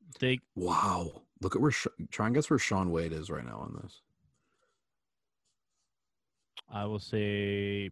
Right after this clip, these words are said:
Speaker 1: prospect s-, like, seventy-eight or seventy-two or something.
Speaker 2: Seventy, seventy-six.
Speaker 1: Okay. Nice.
Speaker 2: Man, they dropped him down.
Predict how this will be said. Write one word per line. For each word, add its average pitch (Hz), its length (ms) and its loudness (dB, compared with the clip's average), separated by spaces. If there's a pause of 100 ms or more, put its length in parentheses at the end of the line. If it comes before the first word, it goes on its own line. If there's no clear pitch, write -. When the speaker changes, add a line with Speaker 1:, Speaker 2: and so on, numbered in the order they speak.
Speaker 1:
prospect 101 800 -4
s-, - 400 -14
like, 90 200 -8
seventy-eight 95 920 -6
or 98 140 -6
seventy-two 92 1160 -8
or 101 60 -12
something. 95 340 -14 (200)
Speaker 2:
Seventy, 95 440 0 (520)
seventy-six. 92 720 -4 (240)
Speaker 1:
Okay. 127 240 -2 (600)
Nice. - 360 -20 (360)
Speaker 2:
Man, 104 360 4
they 87 140 4
dropped 80 300 2
him 82 140 -2
down. 76 260 -2